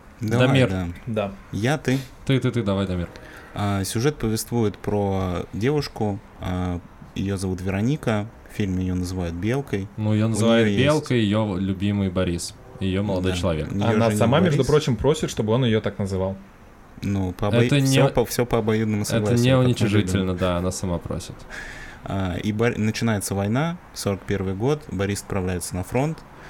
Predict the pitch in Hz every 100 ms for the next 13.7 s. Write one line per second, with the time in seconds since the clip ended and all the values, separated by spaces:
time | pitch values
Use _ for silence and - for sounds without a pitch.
0 | - - - 92 90 87 85 92 131 123
1 | - - 95 90 62 90 92 117 - 85
2 | 95 98 95 - 87 90 - - 82 82
3 | - 123 123 131 135 131 123 123 - 131
4 | 92 - - 110 107 104 95 90 101 170
5 | - 107 95 95 110 110 104 98 104 98
6 | 95 90 - 90 101 95 90 85 - -
7 | - - 87 82 80 - 98 107 107 -
8 | 101 92 107 143 147 - - 82 80 80
9 | 80 87 95 98 95 90 90 90 120 135
10 | 110 92 95 90 82 127 - 95 95 95
11 | - - - 85 82 - 104 95 87 92
12 | 95 92 87 85 82 87 85 85 80 80
13 | - - - - 85 80